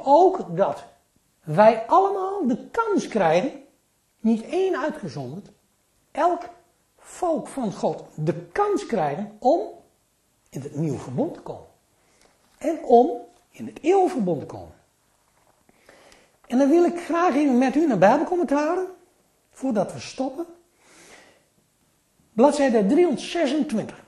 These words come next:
En dat gaat vooral over hoofdstuk twaalf van Mattheüs.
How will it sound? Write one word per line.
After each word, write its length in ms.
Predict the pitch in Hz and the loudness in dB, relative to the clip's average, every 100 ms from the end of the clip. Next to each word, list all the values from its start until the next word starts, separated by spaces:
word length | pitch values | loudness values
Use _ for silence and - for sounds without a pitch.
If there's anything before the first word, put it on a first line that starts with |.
| - | -4
En 160 | 208 | -2
dat 140 | 233 - | -2 -4
gaat 280 | 277 277 | -4 -4
vooral 400 | - 254 254 277 | 0 4 4 6
over 360 | 262 262 240 220 - - _ _ _ _ _ _ _ _ _ _ _ _ _ _ _ _ | 8 8 6 0 -6 -18 _ _ _ _ _ _ _ _ _ _ _ _ _ _ _ _
hoofdstuk 420 | - 220 - 180 | -2 -2 -2 -10
twaalf 560 | - 302 247 214 247 - - _ | -6 -2 0 -2 -4 -10 -20 _
van 260 | - 202 180 | -6 -4 -4
Mattheüs. 600 | 285 208 160 165 - | -4 -4 -4 -8 -16